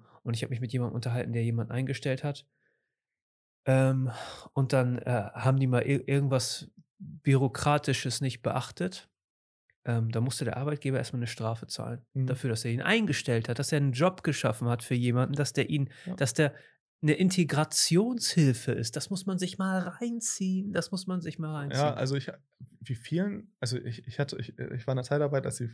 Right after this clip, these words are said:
Speaker 2: als die Flüchtlinge kamen. Die standen vor meiner Tür, die konnten kein oder wenig, so ein bisschen vielleicht noch Englisch, aber nicht mal das, eigentlich so ein bisschen gebrochen.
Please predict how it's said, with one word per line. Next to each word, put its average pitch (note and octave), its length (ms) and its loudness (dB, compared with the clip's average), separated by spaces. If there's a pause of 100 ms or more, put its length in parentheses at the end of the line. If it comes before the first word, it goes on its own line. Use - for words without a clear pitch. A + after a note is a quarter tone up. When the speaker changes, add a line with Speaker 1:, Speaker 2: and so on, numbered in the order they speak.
Speaker 2:
als B2 200 -4
die A#2+ 60 -10
Flüchtlinge D3+ 460 -2
kamen. C#3+ 360 0 (1120)
Die C3 80 0
standen C#3+ 400 0
vor D3 140 2
meiner B2 320 0
Tür, D#3+ 320 0
die C3+ 300 -8 (140)
konnten - 320 -2
kein B2+ 420 -2 (100)
oder A#2 240 0
wenig, C#3+ 400 0 (200)
so - 160 -4
ein A#2+ 40 -2
bisschen C#3 240 -2
vielleicht C3 180 -2
noch A#2+ 160 -10
Englisch, E3 420 -2
aber B2+ 120 0
nicht B2+ 140 -4
mal A#2 100 0
das, A#2 200 -4
eigentlich B2+ 300 -8
so B2+ 120 -4
ein B2+ 120 -4
bisschen B2+ 200 -6
gebrochen. - 340 0